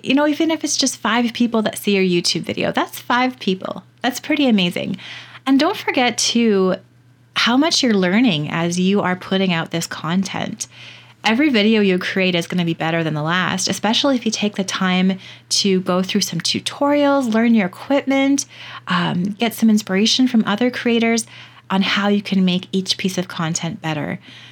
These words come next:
You're learning your camera, you're learning your phone, you're learning how to create good headlines.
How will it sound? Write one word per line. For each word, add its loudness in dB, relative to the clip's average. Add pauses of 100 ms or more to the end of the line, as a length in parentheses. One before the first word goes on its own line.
(140)
You're 2
learning 6
your 4
camera, 0
you're 0
learning 4
your 4
phone, -2
you're 0
learning 2
how 0
to -2
create -2
good -2
headlines. -4